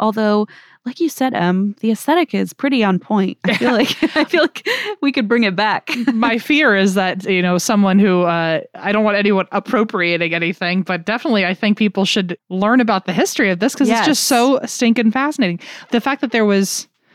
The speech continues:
Speaker 2: before anyone else really, I mean, it, this was so long ago, but before anyone else had really kind of given them a, a standard of, like, what to do and what not to do. 'Cause in today's world,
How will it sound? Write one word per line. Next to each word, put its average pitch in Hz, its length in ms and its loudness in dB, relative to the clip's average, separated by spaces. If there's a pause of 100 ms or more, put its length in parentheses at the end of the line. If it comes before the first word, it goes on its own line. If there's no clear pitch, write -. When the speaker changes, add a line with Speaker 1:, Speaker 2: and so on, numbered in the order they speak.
(260)
Speaker 2:
before 277 380 2
anyone 277 420 2
else 208 300 -2
really, 170 320 2
I 170 60 0
mean, 180 160 4
it, 196 180 2
this 220 160 -2
was 233 140 0
so 233 180 0
long 185 260 0
ago, 160 280 -4
but 165 260 -6
before 220 320 -2
anyone 214 300 2
else 190 180 -2
had 180 160 -4
really 180 200 0
kind 175 200 -4
of 165 80 -8
given 165 280 -4
them 160 200 -4
a, - 340 -12 (120)
a 170 120 -8
standard 165 520 -2
of, 156 160 -6
like, 151 200 -8 (220)
what 180 160 -2
to - 100 -6
do 170 140 0
and 165 80 -4
what 160 80 -2
not 160 220 -4
to - 80 -10
do. 147 320 -6
'Cause 196 180 -2
in 202 60 2
today's 185 340 -2
world, 160 320 -2